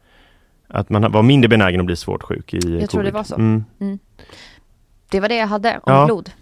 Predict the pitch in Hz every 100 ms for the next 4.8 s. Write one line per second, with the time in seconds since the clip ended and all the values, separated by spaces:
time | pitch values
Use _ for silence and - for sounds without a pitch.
0 | _ - - - 165 180 175 - 156 160
1 | 180 202 156 - 151 151 180 208 185 180
2 | 156 - 147 139 175 - 110 120 131 135
3 | 131 143 131 180 170 143 143 - - -
4 | - 123 113 107 107 107 101